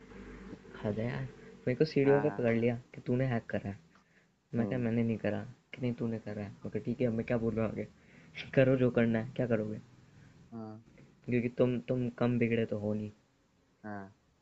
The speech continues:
Speaker 1: फिर क्या?
Speaker 2: फिर?
Speaker 1: फिर बस उन्हों-, उन्होंने थोड़ा सुनाया, थोड़ी बोला, फिर घर आके मेरे को मैसेज कर दिया, "सॉरी।" <laughs>
Speaker 2: सॉरी, सॉरी।
Speaker 1: मैं कहा, अगर, मैंने उनको एक्सप्लेनेशन दी पहले कि अगर मैंने करा होता तो मैं तुम्हारे पास से क्यों जाता,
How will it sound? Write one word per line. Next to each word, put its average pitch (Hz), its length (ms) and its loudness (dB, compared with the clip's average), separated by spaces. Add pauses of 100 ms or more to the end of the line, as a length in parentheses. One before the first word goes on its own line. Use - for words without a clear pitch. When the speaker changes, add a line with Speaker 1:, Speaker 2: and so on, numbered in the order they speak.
(760)
Speaker 1:
फिर 113 140 -2
क्या? 113 100 -4
Speaker 2:
फिर? 120 180 0 (300)
Speaker 1:
फिर 113 140 0
बस 147 320 0
उन्हों-, 120 260 0 (300)
उन्होंने 120 280 2
थोड़ा 123 220 0
सुनाया, 127 540 -2 (680)
थोड़ी 113 500 0
बोला, 117 500 0 (800)
फिर 104 120 4
घर 110 180 2
आके 104 240 -2
मेरे 104 120 -4
को - 100 -4
मैसेज 101 300 -4
कर 131 140 2
दिया, 123 200 -2 (200)
"सॉरी।" 107 260 2 (280)
<laughs> 156 60 4 (720)
Speaker 2:
सॉरी, 170 500 8
सॉरी। - 600 -2 (1300)
Speaker 1:
मैं 117 120 0
कहा, 123 160 2
अगर, 120 180 2 (260)
मैंने 120 200 2
उनको 147 200 0
एक्सप्लेनेशन 127 600 -2
दी 107 80 -2
पहले - 260 -6
कि - 260 -8
अगर 113 160 2
मैंने 120 240 0
करा 127 200 -4
होता 113 240 -2
तो 143 120 -4
मैं 120 100 -4
तुम्हारे 110 340 -6
पास 110 120 -2
से - 100 -18
क्यों 127 180 0
जाता, 117 400 -2